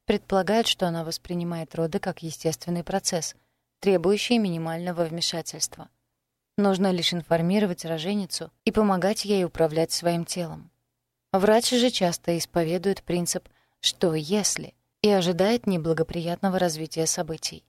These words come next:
Обе эти позиции могут оказаться полезными для беременной женщины, в зависимости от конкретных обстоятельств.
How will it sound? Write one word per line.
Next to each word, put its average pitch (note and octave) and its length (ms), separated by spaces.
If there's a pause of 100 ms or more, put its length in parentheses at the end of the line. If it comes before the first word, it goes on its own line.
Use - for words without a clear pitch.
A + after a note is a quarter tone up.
(580)
Обе A#3+ 280
эти A3+ 140
позиции G3 580
могут E3+ 360
оказаться E3 480
полезными F3+ 540
для D#3 120
беременной E3 460
женщины, E3+ 480 (500)
в F3+ 60
зависимости F3 640
от A3 120
конкретных E3 600
обстоятельств. D#3+ 840